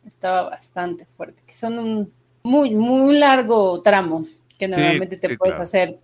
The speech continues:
Speaker 1: diez minutos.
Speaker 2: Pues bueno, está bien, no vayan para allá, muchachos.
Speaker 1: No.
Speaker 2: Nadie vaya
Speaker 1: <laughs> Por
Speaker 2: a
Speaker 1: ahora
Speaker 2: Querétaro.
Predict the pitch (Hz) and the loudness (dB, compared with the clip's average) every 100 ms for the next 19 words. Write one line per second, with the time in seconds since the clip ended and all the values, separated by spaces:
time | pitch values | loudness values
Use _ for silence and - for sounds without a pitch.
0 | _ - 190 185 175 175 160 - - - | _ -4 0 0 -2 -6 -8 -10 -16 -20
1 | - _ - 139 143 139 127 - 143 120 | -20 _ -8 -4 -2 -2 -4 -8 -6 -6
2 | 143 147 117 92 92 73 - - - 80 | -4 -4 -4 -6 -10 -12 -16 -20 -14 -12
3 | - 247 240 - 262 - - 156 139 147 | -2 0 0 -4 -12 2 4 4 4 4
4 | 151 262 254 240 202 226 214 | 6 6 6 6 4 2 -2